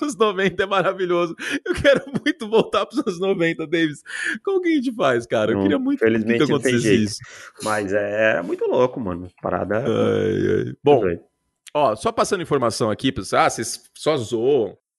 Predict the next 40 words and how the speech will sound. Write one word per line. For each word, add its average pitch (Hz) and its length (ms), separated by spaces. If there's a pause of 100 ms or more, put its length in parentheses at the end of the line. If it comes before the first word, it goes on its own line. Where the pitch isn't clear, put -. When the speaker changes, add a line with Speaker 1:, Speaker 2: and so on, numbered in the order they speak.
(260)
Speaker 1:
ficam 135 220
dando 135 180
risada, 107 760
não, 95 140
não 113 120
trabalham. 113 580
Então 131 140
vamos 151 200
lá, 107 100
vamos 127 160
trabalhar. 120 420 (320)
Quarterbacks 151 400
menos 180 200
pressionados 160 480
na 147 80
N 147 100
F 131 180
L. 95 140 (460)
Tom 185 160
Brady, 165 320
primeiro. 139 480
Ben 139 180
Roethlisberger, 127 540
segundo. 131 480
Matt 139 180
Stafford, 127 400
o - 20
terceiro. 120 460
Jimmy 135 160
Garoppolo, 117 380
o - 40
quarto. 117 400 (480)
Mac 139 220
Jones, 131 220
o 117 60
quinto. 147 340
Aaron 143 160
Rodgers, 123 260
o 131 80
sexto. - 400